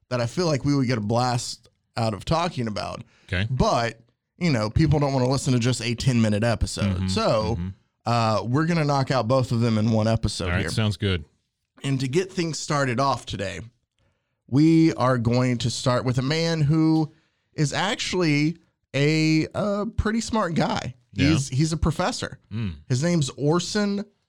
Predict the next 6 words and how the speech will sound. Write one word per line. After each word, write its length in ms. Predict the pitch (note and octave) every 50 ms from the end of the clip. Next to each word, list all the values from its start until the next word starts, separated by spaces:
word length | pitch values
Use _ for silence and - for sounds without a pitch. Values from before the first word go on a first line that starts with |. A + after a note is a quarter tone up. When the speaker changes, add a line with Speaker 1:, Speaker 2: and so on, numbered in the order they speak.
| _ _ _ -
Speaker 1:
Kazloff, 920 | - - F3 F#3+ G3+ G#3+ G#3 D3 A#2+ G#2+ F#2+ G1+ G1+ - - - - _ _ _ _ _ _
right? 320 | A2+ A#2 B2+ D#3+ G#3+ A3 G#3+ - _ _ - A#2
Doctor 420 | - C3+ D3+ F3+ G3 F#2 E2+ -
Speaker 2:
Mm-hmm. 120 | G#2+ G2 A#2+ - _ _ _ _ _ _ _ _
Speaker 1:
Orson 400 | - A#2 A#2 A2+ - - A#2+ A#2
Kazloff. 640 | A2 C3+ B2+ D3 D3+ D3 C3+ - G2+ D#2 - - -